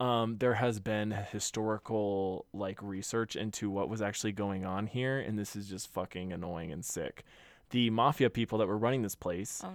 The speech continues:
Speaker 2: no.
Speaker 1: what they would also do on top of, uh, paying off the policemen to have this place exist without a liquor license is that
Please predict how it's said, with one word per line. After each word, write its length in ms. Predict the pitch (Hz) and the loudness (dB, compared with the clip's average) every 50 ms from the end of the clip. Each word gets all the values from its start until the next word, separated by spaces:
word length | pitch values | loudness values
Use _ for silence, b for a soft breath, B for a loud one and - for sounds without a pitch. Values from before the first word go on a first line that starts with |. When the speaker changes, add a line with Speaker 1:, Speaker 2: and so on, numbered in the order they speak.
| 185 | -10
Speaker 2:
no. 160 | - - - - | -12 -12 -8 0
Speaker 1:
what 180 | - 120 131 123 | 6 6 6 8
they 100 | 131 131 | 8 8
would 120 | 131 127 | 8 8
also 460 | - - - 113 120 120 - 139 131 123 | 6 8 6 6 6 6 4 2 2 2
do 600 | 110 98 - 120 123 131 120 107 101 98 101 - - | 2 -2 0 2 4 6 6 6 6 4 2 2 2
on 140 | 107 104 98 | 0 0 0
top 260 | - - 110 104 - | 2 2 2 2 2
of, 200 | 107 104 98 - - | 0 -2 -2 -6 -6
uh, 200 | - - 98 92 | -4 -2 -2 -2
paying 420 | 87 - - - 113 110 107 104 - - | -2 -4 -4 -4 -2 -2 -2 -2 -4 -2
off 300 | - 101 98 92 92 98 - - - - | 0 0 2 2 2 0 -4 -10 -14 -8
the 540 | 101 110 104 101 98 95 95 92 90 92 98 b b b b b b b - | -4 -2 -2 0 0 0 0 0 0 -2 -6 b b b b b b b -8
policemen 600 | - 120 120 131 123 - - 101 87 87 95 101 | -4 0 0 0 0 0 -2 -4 -2 -2 -2 -2
to 120 | - 113 104 | -4 -4 -4
have 220 | - 104 101 95 | 0 -2 -2 -2
this 140 | 98 95 - | -2 -6 -8
place 480 | - - - 98 90 90 95 - - - | -8 -6 -4 -2 -2 -2 -4 -6 -8 -8
exist 600 | - 95 98 101 104 117 101 95 95 95 - - 101 | -8 -8 -8 -4 0 2 2 2 2 -2 -4 -6 -6
without 280 | 98 92 - 98 95 92 | -6 -4 -2 -2 -2 -2
a 40 | |
liquor 300 | 92 110 120 - - 113 | 0 0 0 0 0 -2
license 560 | 101 92 90 92 - - 90 - 107 - - B B B B B B B | 0 0 -2 -2 -2 -2 -2 -2 -2 -4 -6 B B B B B B B
is 220 | - 113 117 107 98 | 0 2 2 2 4
that 340 | 113 113 110 107 107 - | 4 6 6 6 4 2